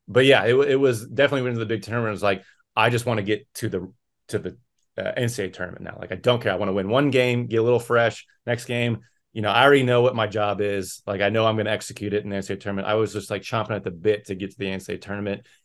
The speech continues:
and nobody get hurt 'cause we played, like, six guys. And so, I don't know. It, I had a really different view of it, but I don't think that's super common. I mean, I know that this Michigan team's obviously dying to win every single game, and you've got a lot of Michigan teams that are,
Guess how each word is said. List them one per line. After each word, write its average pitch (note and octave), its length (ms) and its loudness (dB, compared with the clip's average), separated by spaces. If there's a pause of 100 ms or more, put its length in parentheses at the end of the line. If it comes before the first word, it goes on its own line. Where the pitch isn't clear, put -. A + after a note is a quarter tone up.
and G2+ 200 -6
nobody G#2 360 2
get G2 200 -4
hurt G2+ 340 -2
'cause F#2 140 -14
we F#2+ 80 -8
played, G2 260 -4
like, F2+ 160 -4
six - 460 -8
guys. E2 520 -10 (520)
And G#2 200 -4
so, A2 280 4
I B2 60 2
don't C#3 120 4
know. A2 280 0
It, B2+ 160 0 (120)
I C3+ 120 2
had C#3 140 6
a A2+ 80 4
really A#2 280 -2
different G#2 360 -8
view G2+ 240 -2
of F#2 120 -2
it, F#2+ 220 0 (480)
but G#2+ 320 4 (420)
I C3 100 4
don't D#3+ 200 2
think C#3 180 -2
that's A2+ 240 -2
super A#2+ 680 -4
common. G2+ 480 -2
I A2+ 40 -2
mean, B2 120 4
I A#2 60 6
know A#2+ 180 4
that G2 200 -2
this G#2+ 220 -2
Michigan G2 280 -10
team's G2 220 -10
obviously F2+ 420 -6
dying F2+ 420 -4
to F2 40 -6
win F2+ 200 -6
every F2 160 -8
single F2+ 260 -10
game, F#2 220 -6
and F#2+ 80 -6
you've - 20 -8
got F#2 140 -4
a - 20 -2
lot F#2 160 -2
of F#2 100 -2
Michigan F#2 300 -8
teams G2 280 -8
that G2 100 2
are, F#2+ 160 0